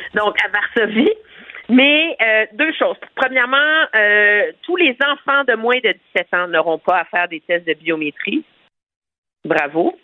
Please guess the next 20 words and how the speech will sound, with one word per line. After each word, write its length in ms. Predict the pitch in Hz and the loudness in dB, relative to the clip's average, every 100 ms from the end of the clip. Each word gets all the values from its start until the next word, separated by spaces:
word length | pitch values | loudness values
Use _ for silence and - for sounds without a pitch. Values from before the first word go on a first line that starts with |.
| - | -8
Puis 100 | - | -4
les 80 | 190 | -2
personnes 320 | 202 175 262 | -2 -4 -2
de 80 | 240 | -2
plus 200 | 214 277 | -4 -10
de 60 | - | -2
soixante 440 | 240 - 208 - | -4 -2 -4 -2
ans 80 | 247 | -6
qui 60 | 240 | -6
ont 60 | |
déjà 240 | 190 180 196 | -6 -2 -2
voyagé 340 | 190 170 160 | 0 -2 -4
au 60 | 165 | -6
Canada. 260 | 147 131 - _ _ _ _ _ _ _ _ - | -6 -8 -14 _ _ _ _ _ _ _ _ -6
Alors, 240 | 160 165 160 | -2 -2 -2
on 40 | |
essaie 260 | 175 - 214 | -4 -2 -2
d'alléger 640 | 202 196 202 202 202 226 | -2 -2 -2 -2 -2 -2
la 120 | 220 | 0
machine. 480 | 185 160 - - 226 | -2 -4 -4 -4 -4